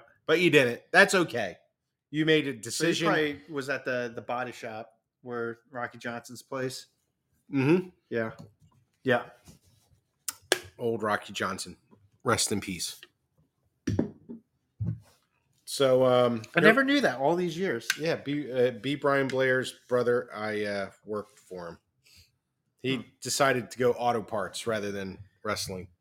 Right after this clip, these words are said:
Speaker 2: Eh, that's a good gig.
Speaker 1: You know what? Know what I was watching? And we're just gonna, we're just gonna wing this shit right now. Why not?
Speaker 2: Yeah. We,
Speaker 1: Um,
Speaker 2: yeah, there, there's no, uh,
Speaker 1: we, we have no real set schedule, sorta, kinda. But anyway,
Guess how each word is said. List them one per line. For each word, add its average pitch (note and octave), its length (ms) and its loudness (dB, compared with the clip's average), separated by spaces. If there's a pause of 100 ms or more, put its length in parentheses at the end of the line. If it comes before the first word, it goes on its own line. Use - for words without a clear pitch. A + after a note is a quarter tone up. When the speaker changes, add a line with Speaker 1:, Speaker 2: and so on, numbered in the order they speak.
(360)
Speaker 2:
Eh, G3+ 200 -8
that's D#3+ 220 -10
a - 20 -20
good - 240 -2
gig. E3 300 2 (420)
Speaker 1:
You D#3 80 10
know G#3 100 12
what? D#3 220 12
Know E3 100 12
what G3+ 80 12
I B3 100 8
was G3+ 160 8
watching? D3 600 2
And D#3 100 2
we're D#3+ 100 2
just D3+ 220 -6
gonna, B2 240 0
we're D3+ 140 -4
just C#3+ 140 -8
gonna A#2 240 -4 (440)
wing A#2+ 300 -6
this A2+ 140 -4
shit - 360 -6
right A2 180 -10
now. A#2 200 -6
Why A#2 180 -4
not? A#2 280 -6 (200)
Speaker 2:
Yeah. F3+ 180 -4 (280)
We, E3+ 100 6
Speaker 1:
Um, C3+ 160 6
Speaker 2:
yeah, D3+ 140 4
there, D3+ 180 -2
there's D3+ 260 -4
no, D3+ 240 0
uh, B2+ 300 -2 (420)
Speaker 1:
we, F#3 300 8
we F#3 160 6
have E3+ 220 6
no E3+ 180 8
real E3 240 6
set E3 240 -2
schedule, E3+ 580 -2
sorta, D3+ 400 2
kinda. D3+ 400 -2
But C#3 200 0
anyway, C3+ 360 0